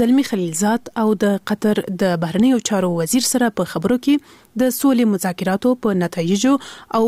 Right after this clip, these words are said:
په راتلونکو ګامونو باندې خبرې کړي. ارګ وایي هر کله چې په دوحه کې د سولې په خبرو کې پرمختګونه وشي، دوی به په جریان کې پرېښودل شي. د افغانستان د ولسمشر یو ویان دوا خان مینه پال نن ازادي راډیو ته په دې اړه وویل.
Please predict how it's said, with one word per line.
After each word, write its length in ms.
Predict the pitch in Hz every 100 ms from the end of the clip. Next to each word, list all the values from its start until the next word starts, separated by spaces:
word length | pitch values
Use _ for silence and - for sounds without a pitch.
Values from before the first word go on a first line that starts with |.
| 226
په 180 | 233 220
راتلونکو 480 | 214 202 302 262 220 180
ګامونو 280 | 170 196 175
باندې 260 | 170 170 170
خبرې 240 | 180 208 262
کړي. 180 | 285 285 302 - - - 208
ارګ 240 | 208 - 190
وایي 200 | 202 254 233
هر 140 | 285 -
کله 120 | 185 160
چې 180 | 185 170 185
په 160 | 170 170
دوحه 200 | 165 233
کې 280 | - 262 202
د 100 | 208
سولې 340 | - 285 220 -
په 80 | 170
خبرو 260 | 175 175 175
کې 160 | 185 180
پرمختګونه 640 | 175 170 - 180 170 247 269
وشي، 260 | 269 - 339 - - - 190
دوی 120 | 220 208
به 160 | 214 202
په 100 | 220 233
جریان 360 | 220 262 226
کې 80 | 175 170
پرېښودل 420 | 180 - 175 170 -
شي. 120 | 202 - - - - -
د 100 | 180
افغانستان 560 | - 170 - 208 202 196 190
د 140 | 196 175
ولسمشر 600 | 175 - 202 185 220 196 - 185
یو 140 | 180 165
ویان 360 | 170 208 269 277 - 202
دوا 180 | 175 165
خان 220 | - 202 202
مینه 200 | 196 165 -
پال 220 | 240 262 -
نن 280 | 214 196 196 180 190
ازادي 280 | 180 170 180
راډیو 200 | 170 190
ته 140 | 240 220
په 60 | 202
دې 100 | 180
اړه 100 | 170 165
وویل. 280 | 185 240